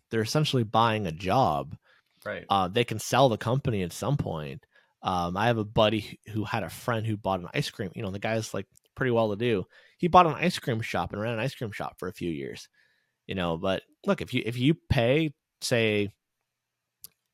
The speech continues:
Speaker 1: let's say you, you, let's say you have a, you know, a, a, a six hundred thousand dollar, um,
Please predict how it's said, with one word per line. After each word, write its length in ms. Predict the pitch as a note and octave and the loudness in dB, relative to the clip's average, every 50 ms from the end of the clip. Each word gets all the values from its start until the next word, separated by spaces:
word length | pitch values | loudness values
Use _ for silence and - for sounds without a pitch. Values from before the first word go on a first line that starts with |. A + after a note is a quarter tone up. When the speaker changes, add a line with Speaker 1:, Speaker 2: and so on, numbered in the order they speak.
| _ _ _ - | _ _ _ -8
Speaker 1:
let's 120 | C3 B2 | -4 0
say 100 | - C#3+ | 4 4
you, 380 | C3 A#2+ A2+ A#2+ A#2+ A2+ B2 C3 | 4 4 2 -2 -4 -2 -2 -2
you, 60 | C3+ - | 0 0
let's 160 | C#3 C#3 - - | 0 0 4 4
say 60 | D3+ | 6
you 100 | C3+ C3 | 8 8
have 180 | B2+ B2 B2 | 8 8 6
a, 380 | A#2+ A#2+ A2+ G#2+ G2+ G2 - - _ _ _ _ - - - - - _ _ _ _ | 6 6 6 4 4 2 0 -4 _ _ _ _ -20 -20 -20 -20 -20 _ _ _ _
you 80 | - A#2 | -2 0
know, 120 | A2 G#2 G2 | 4 4 6
a, 100 | G2 F#2+ | 6 4
a, 440 | F2 E2+ F2 F2+ F2 F2 E2+ D#2+ - | 4 2 2 2 2 0 0 -2 -2
a 80 | - F2 | -4 -4
six 220 | - - D3 - | -2 -2 -2 0
hundred 300 | - C#3 C3+ C3 A#2 - | 0 0 2 0 0 0
thousand 360 | - A2 A2+ A2+ G#2 A2 A2 | 0 0 0 0 0 -2 -2
dollar, 540 | G#2 G2 F#2+ F#2 F2+ F2 E2+ E2 E2 F2 F#2 _ _ _ - | 0 0 2 2 2 2 0 0 -2 -4 -8 _ _ _ -10
um, 640 | - - E2+ D#2+ D#2 D#2 D2+ D2 D2 C#2+ C#2 D2 D2+ | -8 -6 -6 -6 -6 -6 -8 -8 -10 -12 -12 -14 -14